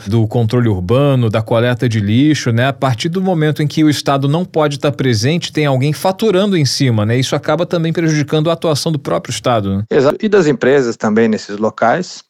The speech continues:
Speaker 2: E o outro é uma certa presença do, do Estado vinculada a esses interesses criminais.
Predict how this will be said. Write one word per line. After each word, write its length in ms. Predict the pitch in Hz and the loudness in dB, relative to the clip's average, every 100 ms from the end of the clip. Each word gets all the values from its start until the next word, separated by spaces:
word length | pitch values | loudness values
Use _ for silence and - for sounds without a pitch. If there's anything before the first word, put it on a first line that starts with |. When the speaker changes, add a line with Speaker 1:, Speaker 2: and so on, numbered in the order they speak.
| - | -4
Speaker 2:
E 120 | 175 | 2
o 60 | |
outro 300 | 151 190 208 | 4 4 2
é 40 | 208 | 0
uma 160 | 208 | 0
certa 520 | 196 - 175 196 - 208 | -2 -2 0 0 0 0
presença 880 | 214 202 120 143 175 - 190 190 175 | 2 2 2 0 -2 -4 -4 -6 -8
do, 220 | 131 147 | -2 0
do 100 | 143 | 2
Estado 460 | 160 - - 135 151 | -2 -2 -2 -2 0
vinculada 720 | 143 208 - 175 131 156 175 | 0 0 4 4 4 2 2
a 40 | |
esses 280 | 180 - 165 | 0 0 -4
interesses 480 | 175 170 156 156 151 | 0 2 2 0 -6
criminais. 760 | - 175 175 123 104 101 - | -6 -4 -2 -2 -2 -6 -14